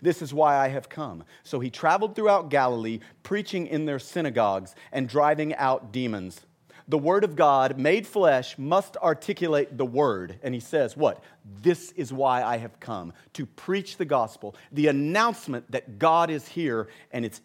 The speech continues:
in me. His very life is an announcement. His very life is the good news, the Gospel, the gospel.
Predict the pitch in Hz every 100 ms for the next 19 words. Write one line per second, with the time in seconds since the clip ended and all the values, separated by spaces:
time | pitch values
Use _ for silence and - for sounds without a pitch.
0 | - 160 151 147 120 92 - _ 170 131
1 | 123 117 180 214 202 175 120 107 - _
2 | _ 190 165 120 110 110 _ _ 151 135
3 | 127 131 107 104 87 - _ _ 170 139
4 | 127 190 208 190 165 139 123 - 156 123
5 | 107 - _ _ 120 120 101 160 135 143
6 | 123 98 85 110 113 127 - - 151 104
7 | 90 - 139 135 113 156 135 - - 82